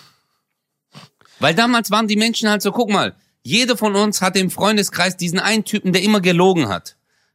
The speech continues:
Dieser Bastard, der hat immer gelogen, der hat gesagt, „Ey, ich war in Amerika, ich hab das gemacht.“ Aber du wusstest nicht, war der in Amerika oder lügt der Bastard nur?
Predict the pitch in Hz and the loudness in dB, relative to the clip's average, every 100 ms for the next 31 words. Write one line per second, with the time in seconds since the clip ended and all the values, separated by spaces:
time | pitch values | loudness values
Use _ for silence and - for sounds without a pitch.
0 | _ 220 240 214 143 160 - 131 - 185 | _ 0 2 2 2 0 2 0 0 0
1 | 220 - 247 233 196 185 151 165 135 147 | -2 0 2 2 2 2 2 2 0 -2
2 | - 160 135 - 151 160 135 147 156 143 | -4 -2 -2 -2 -4 -4 -4 -4 -2 -2
3 | 147 156 160 143 131 131 113 151 147 139 | -2 -4 -6 -6 -8 -8 -6 -6 -4 -2
4 | 107 - _ _ _ - 151 170 165 277 | -2 -4 _ _ _ -4 0 0 2 4
5 | - - 160 - 110 90 - - 90 90 | 2 0 -2 -2 -4 -6 -10 -4 -2 0
6 | 117 151 165 180 175 190 196 220 220 160 | 0 2 2 2 2 2 2 0 0 2
7 | 156 170 254 139 98 90 - 82 - 82 | 4 4 2 0 0 -2 -4 -6 -6 -10